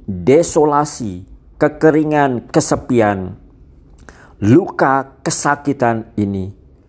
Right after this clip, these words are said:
Sebab kita tahu bahwa nantinya kita akan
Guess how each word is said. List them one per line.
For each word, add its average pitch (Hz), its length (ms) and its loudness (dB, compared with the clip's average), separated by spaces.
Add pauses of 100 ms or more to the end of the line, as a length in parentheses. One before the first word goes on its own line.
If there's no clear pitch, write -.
(260)
Sebab 143 440 0 (840)
kita 156 320 0
tahu 92 400 -2 (800)
bahwa 107 720 0 (1400)
nantinya 104 960 0 (560)
kita 117 320 0
akan 92 560 -2